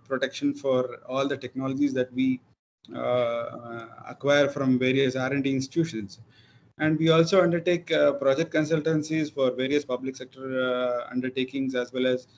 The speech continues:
uh, the projects under other ministries also, uh, which I'll be discussing in, uh, detail, uh, in, uh, subsequent slides. Uh, our strength is we have a strong linkage with R and D institutions, both public and private,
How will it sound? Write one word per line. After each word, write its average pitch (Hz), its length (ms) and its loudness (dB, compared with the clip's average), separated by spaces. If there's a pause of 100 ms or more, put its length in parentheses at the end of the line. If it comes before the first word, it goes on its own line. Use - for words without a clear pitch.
(320)
uh, 120 240 -6
the 123 360 -2 (120)
projects 139 440 -2 (100)
under 135 380 -4 (140)
other 147 260 2
ministries 135 600 0
also, 98 280 -18 (600)
uh, 127 140 -2
which 135 180 -2
I'll 131 140 6
be 127 120 2
discussing 139 540 -2
in, 127 480 2
uh, 117 180 -12
detail, 139 460 0 (100)
uh, 123 220 -6
in, 123 260 0
uh, 120 300 -10
subsequent 123 580 -10
slides. 143 460 -6 (1000)
Uh, 160 540 0
our 156 140 4
strength 196 480 2
is 202 300 8 (180)
we 151 80 2
have 165 180 4
a 160 80 4
strong 175 600 -2
linkage 156 600 -2
with 143 240 -2
R 131 180 0
and 139 120 0
D 139 100 0
institutions, 139 540 -4
both 123 280 -4
public 127 320 -8
and 120 160 -8
private, 127 340 -8